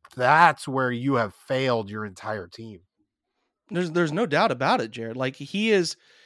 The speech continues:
Speaker 2: this is, this would be a problem for Andrew Berry. He has invested heavily. And I think a lot of us like the contracts at the time. And, you know, Joel Bitonio is a first-team All-Pro. He's fantastic. They got a lot out of Ethan Posich. So that's another great angle. Like, it's not all bad here.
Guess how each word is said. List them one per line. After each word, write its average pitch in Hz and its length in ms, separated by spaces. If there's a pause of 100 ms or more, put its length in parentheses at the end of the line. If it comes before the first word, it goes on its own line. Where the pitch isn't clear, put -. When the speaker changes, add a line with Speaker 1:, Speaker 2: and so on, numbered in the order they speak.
(220)
Speaker 2:
this 202 260
is, 233 120
this 196 240
would 262 100
be 233 140
a 196 60
problem 190 420
for 143 120
Andrew 147 220
Berry. 139 260
He 190 200
has 247 160
invested 165 560
heavily. 147 480
And 139 100
I 165 60
think 240 180
a 254 60
lot 202 240
of 339 80
us 262 120
like 147 280
the 143 80
contracts 147 560
at 104 80
the 107 40
time. 156 320
And, 113 80 (360)
you 320 80
know, 247 40
Joel 220 200
Bitonio 202 320
is 156 100
a 151 60
first-team 151 340
All-Pro. 135 300
He's 123 100
fantastic. 123 500
They 143 120
got 143 140
a - 20
lot 143 420
out 135 100
of 135 120
Ethan 160 240
Posich. 220 400
So 143 80
that's 165 200
another 202 300
great 127 300
angle. 120 280
Like, 139 200 (260)
it's 202 140
not 381 140
all 196 120
bad 147 380
here. 92 280